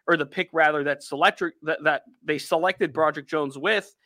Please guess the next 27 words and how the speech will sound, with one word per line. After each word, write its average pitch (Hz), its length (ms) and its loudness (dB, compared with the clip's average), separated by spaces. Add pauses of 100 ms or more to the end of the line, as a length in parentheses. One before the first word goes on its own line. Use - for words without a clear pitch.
(640)
I 214 160 4
think - 280 -6
that 170 180 0
trade 185 260 -2
worked 165 240 -2
out 160 200 6
wonders 185 320 0
for - 140 -14
them. 120 280 -6
And 160 120 0
at, 170 180 4 (200)
at 165 160 4
the 147 80 -2
time, 208 640 0
before 175 360 0
they 214 100 2
made 196 220 -2
the 196 60 -2
pick, 208 400 -2
it 175 120 -8
was 170 120 -6
a 180 60 0
good 165 280 0
deal 175 220 0
to 175 80 0
move 165 240 -2
up. 208 200 2